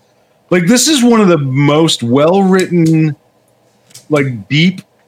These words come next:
goddamn stupid shows I think I've ever seen in my life. Like, I didn't realize how brilliantly done that episode is,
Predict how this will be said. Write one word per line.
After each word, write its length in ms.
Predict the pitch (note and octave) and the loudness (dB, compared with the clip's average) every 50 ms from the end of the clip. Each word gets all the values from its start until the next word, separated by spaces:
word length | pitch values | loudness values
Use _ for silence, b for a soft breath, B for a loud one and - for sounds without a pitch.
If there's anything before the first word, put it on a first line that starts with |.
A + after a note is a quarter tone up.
| _ _ _ - A#2+ | _ _ _ -10 -6
goddamn 800 | B2 D#3 D#3 E3 E3 D#3 C#3+ E3 D#3+ D#3 D3+ D3+ D3 C#3 A2 - _ _ _ - | -4 -2 -2 -2 -2 -2 -2 -2 0 0 0 0 -2 -2 -4 -8 _ _ _ -10
stupid 760 | - - - - - - - F3 F3+ F3+ F3+ G3+ F#3 E3+ D3+ | -8 -6 -6 -6 -6 -4 -2 -2 -2 0 0 -2 -2 -2 -2
shows 540 | - - - E3 D#3+ E3 D#3+ D3 C3 A#2+ B2+ | -2 -2 0 0 2 2 2 0 0 -2 -4
I 160 | - C3 B2+ | -4 -4 -4
think 220 | A#2+ C#3 C#3+ C#3 | -2 -2 -2 -2
I've 140 | C#3 C3+ C3 | -2 -4 -4
ever 220 | - C3+ C3+ D3 | -4 -4 -2 -2
seen 240 | C#3 - - D#3 C#3+ | -2 -2 -2 -2 -2
in 60 | C#3+ | -2
my 80 | C3+ B2+ | -2 -2
life. 460 | B2 A#2+ C3 D3 D3+ C#3+ B2+ - - _ - | -2 -2 -2 -2 -2 -2 -4 -6 -8 _ -4
Like, 120 | D3 D3 D#3 | -2 0 0
I 40 | |
didn't 200 | E3+ G3+ A#3 F#3+ | 0 0 0 2
realize 420 | D#3 D3+ E3 F3+ F3 E3+ E3 D3+ C#3 | 2 2 2 2 2 2 0 0 -2
how 120 | D3 D3+ | -2 -2
brilliantly 840 | C#3 A#2+ G2+ A#2 B2+ C3+ D3 D#3 D#3+ D#3+ D#3+ D#3+ D3 C#3+ D#3 D#3 D3 | -4 -4 -4 -2 0 0 2 2 2 2 0 0 -2 -2 -2 0 0
done 380 | C#3 B2+ B2+ C3+ C#3+ D#3 D3 C3+ | 0 0 -2 -2 -2 -2 -2 -2
that 160 | B2+ B2 A#2+ | -2 -2 -2
episode 500 | C3+ A#2 - A3 G3 - - C3+ A#2+ A#2 | -4 -4 -4 -4 -4 -2 -2 -2 0 0
is, 400 | A2+ A2 A2+ A2 G#2+ G#2 G#2 - | 0 0 0 -2 -2 -4 -8 -12